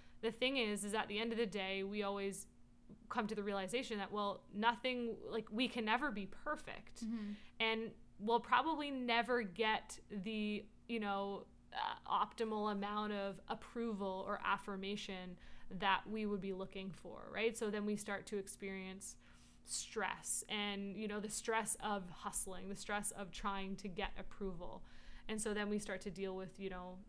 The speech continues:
Speaker 1: burnout and,
Speaker 2: Mm-hmm.
Speaker 1: and, and just trying to manage that stress. And then we also see low self-esteem, right? So these are, these are some examples of, of issues that can come out of these, uh, core beliefs.
Speaker 2: Thank you. Yeah, and those are really powerful,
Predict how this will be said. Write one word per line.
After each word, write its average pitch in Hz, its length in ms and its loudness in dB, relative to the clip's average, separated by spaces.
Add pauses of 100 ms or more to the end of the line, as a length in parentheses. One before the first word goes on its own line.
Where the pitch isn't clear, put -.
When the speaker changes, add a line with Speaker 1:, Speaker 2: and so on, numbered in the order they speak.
(480)
Speaker 1:
burnout 208 460 0 (120)
and, 240 300 4
Speaker 2:
Mm-hmm. 202 80 -2
Speaker 1:
and, 185 380 -6 (100)
and 196 120 -2
just 196 180 -6 (240)
trying 202 240 0
to 190 60 -2
manage 185 420 -6
that 185 220 -8
stress. 185 560 -8 (340)
And 214 100 0
then 220 80 2
we 220 120 2
also 208 260 0
see 202 380 -2
low 196 260 0
self-esteem, 190 800 -4 (360)
right? 196 300 -4
So 214 80 -2
these 226 220 0
are, 202 280 0 (300)
these 226 120 -2
are 226 80 2
some 214 200 0
examples 196 580 -2
of, 185 320 0 (240)
of 196 160 -2
issues 196 320 -4
that 190 180 -4
can 190 120 -4
come 190 180 -6
out 180 160 -6
of 180 180 -8
these, 185 340 -10
uh, 180 280 -6
core 196 220 -2
beliefs. - 500 -12 (440)
Speaker 2:
Thank 214 220 -4
you. 196 300 -4
Yeah, 196 300 4
and 214 100 -2
those 220 140 2
are 254 80 6
really 233 220 8
powerful, 196 720 6